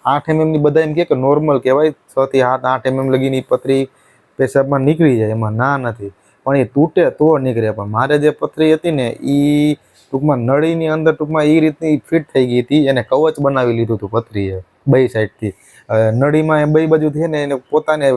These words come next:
એની રીતે કોને ડૉક્ટરે કીધું કે કુદરતી ટૂંકમાં બધાયને હોય ને ઈ રીતની તમારે પથરી નહોતી, તમારે બહુ સ્ટ્રોંગ થઈ ગઈ હતી પથરી, એટલે ઈ કે દવાના હિસાબે તો ઈ નીકળે એમ જ નથી તમે.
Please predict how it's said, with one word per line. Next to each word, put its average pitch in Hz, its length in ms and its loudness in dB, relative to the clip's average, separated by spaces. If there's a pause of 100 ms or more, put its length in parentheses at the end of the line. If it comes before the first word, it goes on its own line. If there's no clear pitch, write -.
(220)
એની 127 200 0
રીતે 143 240 -2
કોને 151 260 -2 (500)
ડૉક્ટરે 139 360 0
કીધું 127 220 -2
કે 117 120 -10
કુદરતી 135 540 -2
ટૂંકમાં 131 420 -4 (360)
બધાયને 143 320 2
હોય 147 180 2
ને 131 80 -2
ઈ 131 60 0
રીતની 127 220 -6
તમારે 123 280 -2
પથરી 117 300 -2
નહોતી, 127 380 -2 (420)
તમારે 120 260 -2
બહુ 131 200 2
સ્ટ્રોંગ 131 420 -2
થઈ 120 120 2
ગઈ 113 120 0
હતી 107 120 -2
પથરી, 113 360 -4
એટલે 113 280 -2
ઈ 110 120 0
કે 110 200 -2 (1080)
દવાના 156 500 0
હિસાબે 147 360 0
તો 143 100 0
ઈ 135 80 2
નીકળે 156 280 0
એમ 139 180 -2
જ 104 80 -8
નથી 113 240 -4
તમે. 110 300 -10